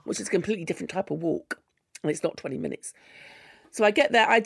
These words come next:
Hampstead Heath is a very big heath, so I've got G P S. It takes me to the back of the swimming pool. So I'm at the venue, but I can't get in 'cause I'm at the wrong part. I have to go up another hill, get in there.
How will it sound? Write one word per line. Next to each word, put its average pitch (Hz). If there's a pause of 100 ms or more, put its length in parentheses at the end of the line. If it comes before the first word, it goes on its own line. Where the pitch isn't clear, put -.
(100)
Hampstead 254
Heath 226
is 190
a 180
very 175
big 170
heath, 226
so -
I've 165
got 196
G 170
P 196
S. 196
It 208
takes -
me 214
to 190
the 175
back -
of 160
the 151
swimming 139
pool. 156 (460)
So 180
I'm 175 (120)
at 247
the 220
venue, 196
but 151
I 151
can't 175
get 156
in 147
'cause -
I'm 151
at 156
the 147
wrong 151
part. 143
I - (220)
have 180
to -
go 196
up 185
another 214
hill, 165 (480)
get -
in 175
there. 160